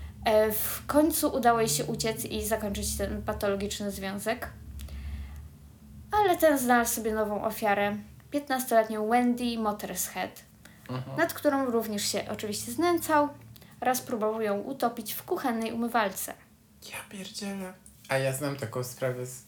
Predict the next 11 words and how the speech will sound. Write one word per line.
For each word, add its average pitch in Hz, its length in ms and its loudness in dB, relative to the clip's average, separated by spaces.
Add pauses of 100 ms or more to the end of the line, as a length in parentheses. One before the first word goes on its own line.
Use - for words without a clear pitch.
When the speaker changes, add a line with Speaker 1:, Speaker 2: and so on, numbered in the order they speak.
(280)
Speaker 2:
znaczy, 131 260 -4
to - 140 -14
też 127 220 -2
jest 113 140 -6
z - 40 -12
prawdziwego 110 560 -2
życia, 107 300 -6 (300)
Speaker 1:
Mhm. 202 260 -2
Speaker 2:
ale 127 240 4
z 131 100 -8
prawdziwego 131 600 0